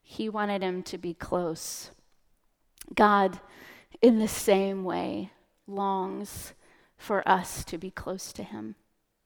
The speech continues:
Psalm thirty-one says, "God takes care of all who come close to him. He keeps his distance from the wicked, but he attends to the prayers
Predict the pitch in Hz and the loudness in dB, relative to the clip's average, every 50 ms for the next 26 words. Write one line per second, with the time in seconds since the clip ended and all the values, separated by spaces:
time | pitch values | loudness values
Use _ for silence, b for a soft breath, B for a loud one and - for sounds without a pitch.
0 | _ _ _ _ _ _ _ _ _ b b b b b b b b b b b | _ _ _ _ _ _ _ _ _ b b b b b b b b b b b
1 | b b b b - - - 220 214 208 202 - 240 220 214 226 220 214 220 220 | b b b b -8 2 2 4 4 4 2 2 2 2 2 2 0 2 0 0
2 | 220 208 - - 208 202 196 196 - - 233 226 233 233 233 - 247 233 214 - | 0 0 2 4 4 4 4 2 0 4 8 8 8 8 6 4 2 2 2 2
3 | - - - - 247 240 233 233 220 196 185 - - - 226 233 247 247 247 254 | -2 -4 -2 -2 0 0 2 2 2 2 0 0 2 2 6 6 8 8 10 10
4 | 247 240 208 202 196 - - - - - - 262 247 190 - - - 208 202 202 | 8 8 6 4 2 -2 -6 -10 -14 -4 0 0 0 0 0 -2 0 0 0 0
5 | 202 190 - - - - 214 220 - - - - 226 185 - - 190 185 185 190 | -2 -4 -4 -2 0 2 2 2 2 0 -4 -2 -2 0 0 0 -2 0 -2 -4
6 | - B B B B B B B B B B B 285 247 - - 311 302 - - | -6 B B B B B B B B B B B 2 4 8 8 6 6 6 4
7 | - 320 262 - - 311 320 - - - 339 339 349 - - - - - 311 285 | 4 4 4 6 6 6 6 6 6 4 4 4 4 4 -2 -8 0 4 6 6
8 | 294 339 277 208 180 - - 196 185 185 - - - - _ _ _ _ _ _ | 8 6 6 2 0 0 2 2 2 2 0 -4 -18 -20 _ _ _ _ _ _
9 | _ _ _ _ _ _ - - 226 202 233 233 208 190 - - - 233 233 214 | _ _ _ _ _ _ -6 -6 -2 4 6 6 6 6 4 -4 0 2 4 4
10 | 220 214 214 214 214 - - - - 208 214 185 - - - 202 190 190 190 180 | 4 4 2 0 -2 -4 -6 -10 -10 -10 -10 -10 -10 -4 0 2 2 2 2 2
11 | 180 190 190 190 - - - | 0 -2 -4 -6 -12 -16 -18